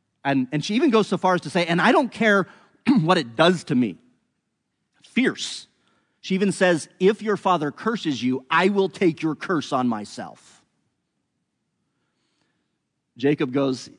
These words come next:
"Sounds good, Mom, but Jacob and I, Esau and I are polar opposites. He's hairy, I'm smooth-skinned." And we see this happens in the, in the story.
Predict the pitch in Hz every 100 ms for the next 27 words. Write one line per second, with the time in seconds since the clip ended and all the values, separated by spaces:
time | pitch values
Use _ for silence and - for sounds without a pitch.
0 | _ - - 233 196 247 214 151 156 214
1 | 190 _ _ _ _ 330 320 320 - -
2 | - - _ _ _ _ _ _ _ _
3 | _ - 226 294 254 247 226 185 269 247
4 | 226 226 233 240 175 160 156 - - 226
5 | 247 240 214 196 170 - 175 - - -
6 | - _ _ _ _ _ _ - 254 226
7 | 175 247 262 262 269 208 226 226 - -
8 | 208 214 175 - 202 147 180 214 220 -
9 | 311 370 190 - 226 262 180 151 156 135
10 | - 147 127 - 254 208 139 123